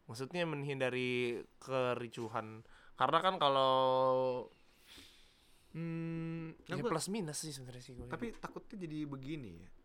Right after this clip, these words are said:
Speaker 2: Banyak yang kayak sekarang banyak orang gampang tersinggung, gampang marah dikit-dikit gitu kan. Lama-lama ini konten review aja masa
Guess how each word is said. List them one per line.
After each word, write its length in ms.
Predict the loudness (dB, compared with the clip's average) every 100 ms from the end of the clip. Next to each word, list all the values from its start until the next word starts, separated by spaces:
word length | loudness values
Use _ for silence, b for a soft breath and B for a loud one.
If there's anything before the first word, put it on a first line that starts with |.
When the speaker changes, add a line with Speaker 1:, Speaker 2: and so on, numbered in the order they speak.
| -20 -20 -20 -20 -20 -14
Speaker 2:
Banyak 240 | -6 -4 -4
yang 180 | -4 -6
kayak 220 | -4 -6 -6 -12 -12
sekarang 240 | -8 -6
banyak 220 | -6 -6
orang 160 | -8 -8
gampang 280 | -8 -8 -10
tersinggung, 520 | -10 -10 -8 -6 -6
gampang 480 | -8 -10 -10 -12 -12 -16 -20 -20 -12
marah 260 | -10 -10
dikit-dikit 640 | -12 -14 -16 -10 -8 -8 -10
gitu 160 | -12
kan. 160 | -10 -10 -14 b b b b b b -2
Lama-lama 340 | 2 4 2
ini 100 | 0
konten 280 | 0 0 0
review 240 | -2 -2
aja 140 | -4 -4
masa 180 | -8